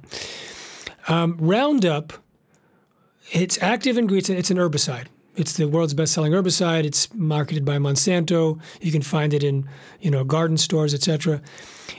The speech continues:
And its active ingredient, so-called active ingredient, 'cause there's a lot of other nasty stuff in there that's even more toxic than its active ingredient, but its so-called active ingredient is called glyphosate.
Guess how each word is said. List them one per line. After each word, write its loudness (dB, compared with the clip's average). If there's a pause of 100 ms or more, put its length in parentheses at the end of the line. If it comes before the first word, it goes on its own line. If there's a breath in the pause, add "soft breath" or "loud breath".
(100)
And 4
its 2
active 2
ingredient, 2
so-called 2
active 0
ingredient, 0
'cause 2
there's 2
a 2
lot 4
of 2
other 2
nasty 0
stuff 0
in 2
there 2
that's 0
even 2
more 2
toxic -2
than 0
its -2
active 0
ingredient, 2
but 0
its -2
so-called 2
active 0
ingredient 2
is -4
called -2
glyphosate. 0